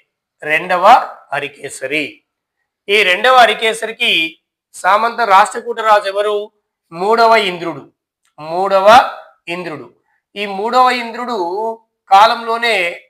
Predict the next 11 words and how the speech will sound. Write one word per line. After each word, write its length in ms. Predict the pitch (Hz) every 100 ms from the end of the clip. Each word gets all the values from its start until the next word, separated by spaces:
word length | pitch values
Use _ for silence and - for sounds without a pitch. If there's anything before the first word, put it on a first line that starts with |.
| -
రెండవ 260 | 190 220
అరికేసరి 600 | 226 196 196 190 196 196
రాజైనాడు. 640 | 175 165 175 185 185 185 247 _ _ _ _ _
ఈ 100 | 214
మూడవ 360 | 220 208 247 254
ఇంద్రుడు 640 | 240 240 247 240 196 180
రెండవ 480 | 180 208 233 233 226 196
అరికేసరికి 580 | 202 214 214 220 214
ఏమైతాడు? 640 | 185 202 208 208 208 208 - _ _
మేనమామ. 600 | 156 170 208 202 175 135 117 _ _ _ _ _ _
క్రమంగా 800 | - 208 233 247 214 160 156 -